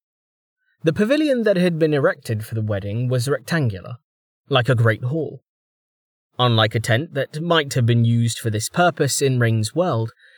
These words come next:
it had been left open to the night sky and was otherwise unlit. Stars twinkled above, the full moon only partially visible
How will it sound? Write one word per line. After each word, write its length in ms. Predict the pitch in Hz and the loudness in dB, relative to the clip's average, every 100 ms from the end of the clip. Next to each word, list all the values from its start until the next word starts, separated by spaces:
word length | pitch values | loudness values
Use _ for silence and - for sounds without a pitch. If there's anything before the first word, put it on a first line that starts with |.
| _ - | _ -2
it 100 | 147 | 2
had 160 | 190 | 4
been 140 | 226 269 | 2 2
left 260 | 220 - - | 0 0 0
open 360 | 220 196 113 110 | 0 2 0 0
to 80 | 117 | 0
the 100 | 113 | 0
night 200 | 107 - | -2 -4
sky 380 | - 90 - 131 _ _ _ | -12 -10 -10 -12 _ _ _
and 220 | 123 143 143 | -2 0 4
was 240 | 156 139 | 2 2
otherwise 540 | - 190 131 73 104 113 - | 0 0 0 -2 -4 -6 0
unlit. 520 | 113 113 185 - - _ _ _ _ _ _ _ _ | 2 2 -2 -6 -14 _ _ _ _ _ _ _ _
Stars 720 | - - 143 139 139 123 - _ _ | -4 0 4 4 4 0 -6 _ _
twinkled 540 | - 175 147 113 113 113 | -4 -2 0 0 -2 -2
above, 400 | 123 135 107 - _ _ _ _ _ _ - | -2 -2 -4 -8 _ _ _ _ _ _ -4
the 80 | |
full 260 | 226 214 202 | 2 2 2
moon 300 | 180 147 170 | 0 0 0
only 340 | 175 170 160 | -2 -2 -2
partially 540 | 165 196 196 - 107 104 | -2 0 0 0 -2 -2
visible 500 | 101 104 104 107 | -2 -4 -4 -4